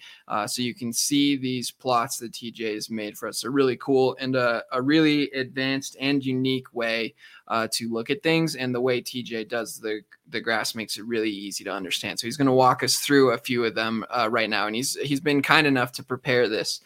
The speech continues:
uh, for all the players he's gonna be talking about today. So T J, why don't you continue? We're looking at Drake Baldwin and his rolling woba.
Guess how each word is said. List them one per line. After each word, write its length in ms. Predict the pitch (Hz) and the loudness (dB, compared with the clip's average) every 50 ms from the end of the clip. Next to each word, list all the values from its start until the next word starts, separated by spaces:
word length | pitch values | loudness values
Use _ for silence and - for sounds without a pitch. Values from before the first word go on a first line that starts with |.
| - - - - - - | -18 -20 -20 -20 -10 -6
uh, 240 | - 110 113 110 120 | -2 -2 0 -2 -2
for 220 | - - 113 104 | -4 -4 -2 0
all 160 | 113 123 123 | 0 0 0
the 100 | 117 110 | 0 -2
players 400 | 104 - 123 113 104 95 92 - | -4 -4 -4 -2 -2 -2 -2 -4
he's 140 | - 110 - | -6 -6 -10
gonna 160 | - 107 98 | -10 -10 -10
be 80 | 92 90 | -10 -8
talking 400 | - - 107 107 - - 117 107 | -4 -4 -2 -2 -4 -6 -8 -6
about 240 | 104 85 87 - - | -4 -4 -4 -4 -6
today. 260 | - 101 92 85 87 | -4 -2 -2 -2 -2
So 160 | - - 123 | -2 -4 -4
T 180 | - - 143 135 | 2 4 4 4
J, 140 | 135 131 | 6 4
why 180 | 127 131 135 139 | 6 8 8 8
don't 200 | 143 143 139 135 | 8 8 6 2
you 100 | 135 131 | 0 0
continue? 400 | 139 127 127 127 127 123 123 113 | -2 -4 -4 -2 -4 -2 -2 0
We're 120 | 117 120 | 0 0
looking 280 | 127 131 127 135 135 127 | 0 0 0 0 0 0
at 220 | 123 123 113 - - - _ _ | 0 -2 -4 -6 -12 -20 _ _
Drake 380 | - - 139 139 135 135 - - | 4 8 8 8 8 6 4 4
Baldwin 420 | 131 127 131 127 127 123 123 120 | 4 4 4 4 2 -2 -2 -2
and 240 | 104 113 117 113 120 | -2 -2 -2 -4 -4
his 280 | 139 123 113 - - | -4 -4 -6 -6 -6
rolling 500 | - 123 127 123 131 131 127 120 113 117 110 80 - - | -2 0 2 2 2 2 0 -2 -2 -4 -4 -6 -10 -8
woba. 500 | 104 101 104 101 98 95 95 69 64 | -6 -4 -4 -4 -4 -4 -6 -8 -8